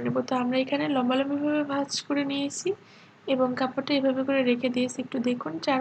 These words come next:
পরলা রয়েছে সামনে এবং পিছনের পার্টের জন্য। এটা আমাদের বন্ধ পার্টটা, আমরা এখান থেকে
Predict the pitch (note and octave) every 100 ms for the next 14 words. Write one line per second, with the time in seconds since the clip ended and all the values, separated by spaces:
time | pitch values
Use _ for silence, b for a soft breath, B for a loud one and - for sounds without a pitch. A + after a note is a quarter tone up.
0 | C4+ C4+ C4+ C4 B3+ B3+ - F#4+ - -
1 | B B B - - - - - - -
2 | - - D4+ C4+ C4+ C#4+ D4 C#4+ C4+ C#4
3 | C#4 C4+ B3+ B3 B3 B3+ B3 D4+ G#4+ -
4 | - - - - C#4 C#4+ C#4+ D4 C#4+ B3+
5 | B3+ B3+ C4+ C4 B3+ - F#4+ - - -
6 | - - - - - - C4 C4 C4 C#4
7 | C#4+